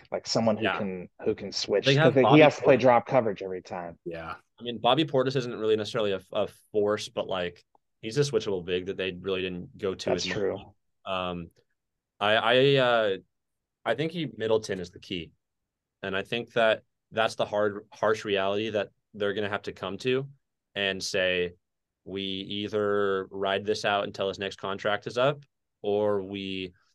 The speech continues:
Speaker 2: try to trade him for a little bit less than what we want the value to be for him," um, because they probably did wait a little too long, and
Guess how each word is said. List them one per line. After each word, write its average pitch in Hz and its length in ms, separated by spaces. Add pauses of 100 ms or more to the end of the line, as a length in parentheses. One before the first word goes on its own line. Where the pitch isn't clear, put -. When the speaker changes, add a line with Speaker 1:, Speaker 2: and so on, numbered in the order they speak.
(180)
Speaker 2:
try 104 160
to 92 100
trade 98 320
him 117 400 (100)
for 101 180
a 92 40
little 98 280
bit 101 220
less 95 300
than 92 200
what 92 100
we 92 120
want 87 380 (260)
the 95 100
value 92 340
to 117 60
be 120 180
for 127 300
him," 147 260 (440)
um, 95 240
because - 200
they 95 120
probably 95 320
did 92 200
wait 87 180
a 87 40
little 90 200
too 92 180
long, 95 320
and 90 200